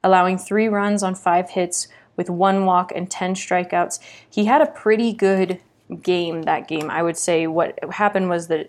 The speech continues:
lack of production off the bat more than anything. Should be a good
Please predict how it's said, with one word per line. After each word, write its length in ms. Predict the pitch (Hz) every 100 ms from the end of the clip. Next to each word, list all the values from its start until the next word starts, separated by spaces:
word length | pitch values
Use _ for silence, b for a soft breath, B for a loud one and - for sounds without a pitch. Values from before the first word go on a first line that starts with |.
| -
lack 340 | 170 160 175
of 100 | 170
production 500 | - 165 165 - 170 160
off 160 | 165
the 80 | -
bat 340 | 147 147 143 - B B B -
more 220 | 180 165
than 160 | 160
anything. 560 | 165 160 160 - 156 160 b b b b _ _ _ _
Should 380 | - - 262 247
be 220 | 269 262
a 160 | - 196
good 600 | 165 190 196 208 214